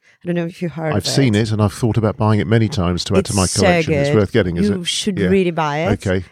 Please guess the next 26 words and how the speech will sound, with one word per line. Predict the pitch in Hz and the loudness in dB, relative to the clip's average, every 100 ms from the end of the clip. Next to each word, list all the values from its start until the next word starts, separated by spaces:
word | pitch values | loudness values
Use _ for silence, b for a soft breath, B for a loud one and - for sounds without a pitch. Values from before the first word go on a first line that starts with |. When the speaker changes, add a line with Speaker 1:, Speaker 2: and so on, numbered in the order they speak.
| - | -6
Speaker 1:
It's, | 175 - - - - | -6 -6 -16 -20 -12
it's | 165 - | -10 -2
Speaker 2:
Straight | - | 0
Speaker 1:
the | 165 | 0
Speaker 2:
from | 107 104 | -2 0
here, | 196 | 2
Speaker 1:
Bible | 190 185 175 170 | 2 2 -2 -4
of | 165 | -2
Speaker 2:
off | 113 | -4
to | - - | -2 0
the, | |
Speaker 1:
unusual | 175 175 170 | 0 0 -2
Speaker 2:
off | |
to | 107 | -2
Speaker 1:
venues. | 98 113 | -2 -2
Speaker 2:
Waterstones. | 104 95 98 - | -2 -2 -4 -8
Speaker 1:
Yeah, | 170 165 131 | -6 -4 -4
so | - 139 | -4 -4
Speaker 2:
<laughs> | 156 | -4
Okay. | - | -4
Speaker 1:
you, | 185 - - B B | -6 -8 -10 B B
I | 170 | -6
would | 165 160 | -6 -4
definitely | 175 - 175 | -4 -4 -6
order | 160 160 143 | -6 -6 -8
it | 131 139 | -8 -10